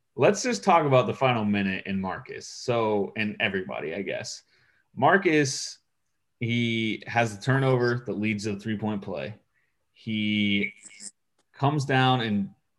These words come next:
chucks what I thought was a pretty ill-advised shot, just not the shot. You, probably the last shot. I would rather Dave take a three than Marcus take a three.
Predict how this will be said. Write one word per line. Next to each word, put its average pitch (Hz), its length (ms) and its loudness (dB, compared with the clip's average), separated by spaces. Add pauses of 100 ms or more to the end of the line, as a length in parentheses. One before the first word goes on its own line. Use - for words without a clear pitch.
(340)
chucks - 520 -2
what 113 160 -2
I 123 180 4
thought 117 380 2
was 107 120 -4
a 101 60 -2
pretty 120 500 -2
ill-advised 107 680 0
shot, 98 460 -4
just 104 380 -6 (120)
not 131 480 4
the 135 60 2
shot. 113 400 0
You, 98 80 -6
probably 143 300 6
the 107 120 2
last 104 480 2
shot. 143 220 0
I 131 120 4
would 120 180 2
rather 131 300 2
Dave 110 420 4
take 104 220 -2
a 101 40 0
three 101 300 0
than 92 160 -6
Marcus 87 380 -12
take - 240 -16
a - 120 -20
three. - 220 -16